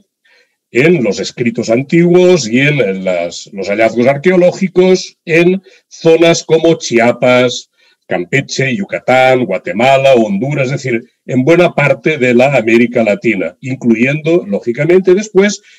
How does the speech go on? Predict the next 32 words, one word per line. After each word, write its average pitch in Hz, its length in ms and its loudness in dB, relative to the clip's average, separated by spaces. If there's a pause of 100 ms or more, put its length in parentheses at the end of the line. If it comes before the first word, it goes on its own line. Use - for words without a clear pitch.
(180)
algunas 123 500 0
islas 139 340 -2
del 156 180 0
Caribe, 165 480 2
como 185 240 -8
lo 180 100 -6
puede 107 220 -4
ser 139 200 -4
la 143 120 0
República 104 420 -6
Dominicana, 143 680 -2
Jamaica 165 680 0 (240)
o 107 180 -6
Cuba. 175 460 0 (320)
¿Quién 113 220 -2
no 113 120 2
conoce 101 460 -2
los 90 320 -8 (260)
puros 107 360 -6
cubanos, 78 580 -10
no? 214 240 -6 (800)
Y 233 380 4
parece 143 380 0
ser, 180 220 4
además, 190 600 2
que 175 260 0 (960)
los, 113 520 0
eh, 95 280 -8
la 104 120 -6
cultura 120 340 -2
maya 156 320 0
denominaba 131 840 0